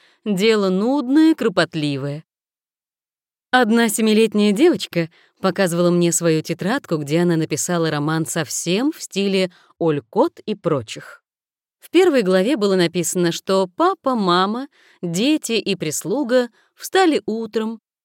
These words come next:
напились чаю, погуляли, позавтракали, поучились, пообедали, поиграли, напились чаю и легли спать.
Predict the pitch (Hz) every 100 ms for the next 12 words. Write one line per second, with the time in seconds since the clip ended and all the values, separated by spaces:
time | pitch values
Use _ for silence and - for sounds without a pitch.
0 | _ - 240 226 208 185 - 170 151 139
1 | 143 165 _ _ _ - 330 247 196 185
2 | 190 190 196 185 147 143 139 135 - 156
3 | 160 160 160 _ _ _ - 214 226 -
4 | 233 226 220 233 - - 302 247 180 180
5 | 175 175 175 180 196 - _ _ - 269
6 | 269 220 220 220 214 226 233 - _ _
7 | 226 226 202 185 147 127 - 196 202 277
8 | 320 330 320 - 190 202 196 143 143 -
9 | - 127 _ -